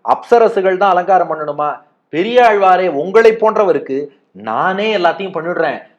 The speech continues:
அதனாலதான் கருட வாகனத்தோடு வந்திருக்கேன். நீங்க கருட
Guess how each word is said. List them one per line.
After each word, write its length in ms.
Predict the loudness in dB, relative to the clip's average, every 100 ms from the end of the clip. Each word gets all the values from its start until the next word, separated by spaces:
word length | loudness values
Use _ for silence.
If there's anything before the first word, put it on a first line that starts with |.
| -4
அதனாலதான் 460 | 0 0 0 -2
கருட 300 | -2 -2 0
வாகனத்தோடு 680 | 0 0 -4 -4 -2 0 0
வந்திருக்கேன். 400 | -4 -4 -6 -6 _ _
நீங்க 260 | -14 -4 -4
கருட 460 | -2 -2 0 0